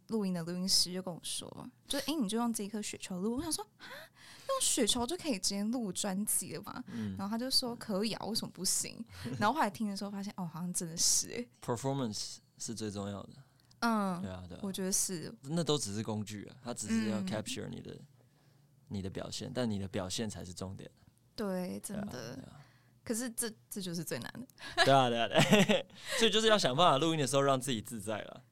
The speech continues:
Speaker 1: 嗯，
Speaker 2: 对。
Speaker 1: 我觉得是。
Speaker 2: 像我有时候就是会，会喝一些啤酒，<laughs> 让自己松一点。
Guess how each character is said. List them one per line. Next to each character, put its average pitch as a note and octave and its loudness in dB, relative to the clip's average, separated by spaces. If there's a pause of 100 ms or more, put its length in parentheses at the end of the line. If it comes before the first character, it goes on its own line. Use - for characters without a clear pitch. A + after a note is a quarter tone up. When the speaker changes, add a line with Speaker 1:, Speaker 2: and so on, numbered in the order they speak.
Speaker 1:
嗯， A3+ 0
Speaker 2:
对。 G3+ -4
Speaker 1:
我 - -4
觉 F#3+ -6
得 F3+ -4
是。 F#3 -4
Speaker 2:
像 E3 4
我 B2 2
有 A2 0
时 G#2 -2
候 C3 0
就 B2 -4
是 B2 -4
会， A#2+ 0
会 C3 -2
喝 B2 -2
一 A#2+ 0
些 A#2+ -4
啤 A2 -8
酒， F#2+ -10 (840)
<laughs> - -14
让 G3+ 4
自 F3 0
己 C#3+ 2
松 D3 -2
一 D#3 -6
点。 A#2 -4